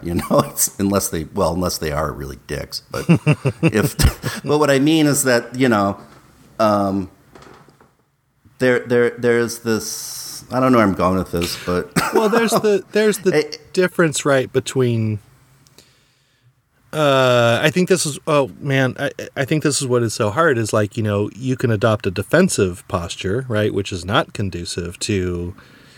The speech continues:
Speaker 2: understanding or progression or, you know, coming together, right?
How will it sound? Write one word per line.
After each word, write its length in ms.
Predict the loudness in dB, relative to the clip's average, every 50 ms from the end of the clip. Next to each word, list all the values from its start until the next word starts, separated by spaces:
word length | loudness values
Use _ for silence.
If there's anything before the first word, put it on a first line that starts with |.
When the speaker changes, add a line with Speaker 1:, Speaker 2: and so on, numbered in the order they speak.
| -20 _ _ _ _ _ _ _ _ _ _ _ _ _ _ _ _ _ _ 0
Speaker 2:
understanding 1300 | 2 2 2 2 2 0 0 -2 -2 -2 0 0 2 2 0 0 0 0 0 -2 -2 -4 -4 -4 -6 -8 -10 _ _ _ _ _ _ _ -12
or 180 | -12 -10 -10 -12
progression 1040 | -6 -4 -2 -2 -2 -2 0 2 2 2 0 0 -2 0 0 0 0 -2 -2 -4
or, 640 | -4 -2 -2 0 0 0 0 0 -2 -2 -2 -4 -4 -4
you 80 | -4 -4
know, 200 | -2 -2 -4 -4
coming 420 | -6 -2 0 0 2 2 0 0
together, 600 | -2 -4 -6 -4 -2 -2 -2 -2 -2 -2 -2 -2
right? 420 | -2 0 0 0 2 2 2 0